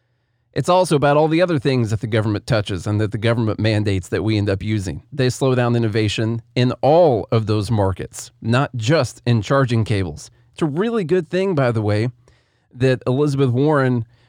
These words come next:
didn't decide that everyone needed to use the micro U S B and that we needed to set that as a standard. You know, that little weird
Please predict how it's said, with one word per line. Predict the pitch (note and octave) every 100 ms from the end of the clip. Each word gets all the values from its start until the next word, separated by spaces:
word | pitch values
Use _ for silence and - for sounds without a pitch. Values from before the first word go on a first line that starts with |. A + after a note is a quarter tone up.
| _ _ _ A#2+
didn't | A2+ D3 C#3+
decide | B2 B2 - D3+ D3 C3 B2
that | A#2+
everyone | C3+ C3+ C3 C3 A#2+
needed | C3 C3+ B2+
to | C3
use | B2+ A#2 C3+ C3+ G#2+
the | A#2+
micro | A2+ B2 B2+ C3+ B2+
U | A#2+ B2 C3+
S | B2+ A2+
B | A#2 C#3+ D3+
and | A2 A2+
that | G#2+
we | A#2+
needed | B2+ B2+
to | A#2
set | A#2 C3 -
that | C#3 D3+
as | B2
a | G#2
standard. | - A#2 G#2 G#2 C#3+ - _ _ _ _ _ _
You | A2+
know, | A2+
that | G#2+
little | G#2+ A2+ F#2+
weird | G#2 A2+ A2+ G#2